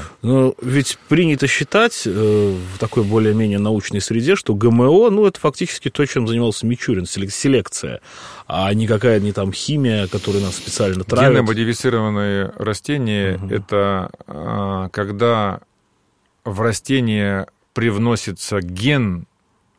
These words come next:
Speaker 2: ну, допустим, в яблоню, к примеру, приносится ген какого-то животного или, и, и, и, или другого растения.
Speaker 1: Это
Speaker 2: Вот.
Speaker 1: плохо?
Speaker 2: Это не исследовано, это неплохо, не хорошо. В мире, это как цунами, в мире,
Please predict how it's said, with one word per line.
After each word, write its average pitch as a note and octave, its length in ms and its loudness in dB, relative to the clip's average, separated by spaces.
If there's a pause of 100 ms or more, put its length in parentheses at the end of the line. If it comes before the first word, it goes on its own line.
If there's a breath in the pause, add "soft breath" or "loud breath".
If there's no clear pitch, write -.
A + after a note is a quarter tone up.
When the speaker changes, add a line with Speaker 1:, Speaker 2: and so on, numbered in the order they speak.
(480)
Speaker 2:
ну, A2 100 -4
допустим, A2 420 -4
в G2 40 -2
яблоню, G#2+ 560 2
к - 100 -14
примеру, F2+ 640 0 (220)
приносится A#2 480 -2
ген G2+ 500 0 (360)
какого-то - 360 -2
животного F2 800 -2 (460 soft breath)
или, A#2 260 4
и, B2 180 -2
и, B2+ 200 2
и, C#3+ 120 0 (120)
или C3 120 4
другого B2 440 4
растения. F2 840 0
Speaker 1:
Это G2+ 200 -6
Speaker 2:
Вот. G2 60 0
Speaker 1:
плохо? B2 360 2 (1080 loud breath)
Speaker 2:
Это D#3 240 4
не E3 140 4
исследовано, A#2 520 4
это G#2 160 2
неплохо, C#3 320 0
не C#3 80 2
хорошо. B2+ 220 4
В G#2+ 120 2
мире, D#3+ 320 6
это C#3 200 0
как D3+ 100 0
цунами, A#2+ 380 2
в F#2 80 -2
мире, D3 400 4